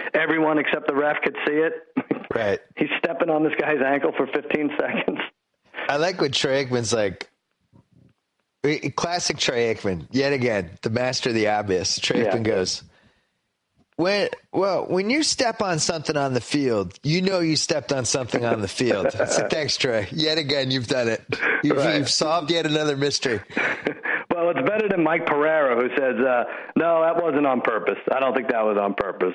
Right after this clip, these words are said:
Speaker 1: Like, all right, Mike
Speaker 2: Yeah.
Speaker 1: Pereira, you know the rules, but you're not in this maniac's head. <laughs> He's, he's, he's basically camped out on the, the man's ankle.
Speaker 2: We were saying, uh,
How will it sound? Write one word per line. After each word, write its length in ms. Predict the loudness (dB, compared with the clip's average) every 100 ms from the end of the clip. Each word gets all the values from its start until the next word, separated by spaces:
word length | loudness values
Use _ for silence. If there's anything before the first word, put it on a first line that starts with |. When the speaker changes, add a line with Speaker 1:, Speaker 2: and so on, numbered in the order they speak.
| 0
Speaker 1:
Like, 200 | -2 0
all 100 | 0
right, 200 | 2 2
Mike 120 | 2
Speaker 2:
Yeah. 120 | 2 2
Speaker 1:
Pereira, 360 | 2 2 2
you 100 | 2
know 160 | 2 2
the 60 | 2
rules, 340 | 2 2 2
but 120 | 0 0
you're 100 | 2
not 180 | 2
in 60 | 2
this 100 | 2 2
maniac's 420 | 2 2 0 0
head. 300 | 0 -2 -4 -12 -14
<laughs> 120 | -8
He's, 240 | -4 -2 -2 -4
he's, 200 | -4 -4 -6 -4
he's 160 | -4 -4 -4
basically 340 | -2 0 0
camped 380 | 0 0 2 2
out 180 | 2 2
on 160 | 2 0
the, 200 | 0 0
the 60 |
man's 300 | 0 0 2
ankle. 400 | 0 0 -2 -4 -6 -10 -8 -8 0
Speaker 2:
We 160 | 2
were 100 | 2 2
saying, 420 | 0 0 0 0
uh, 340 | 0 0 -2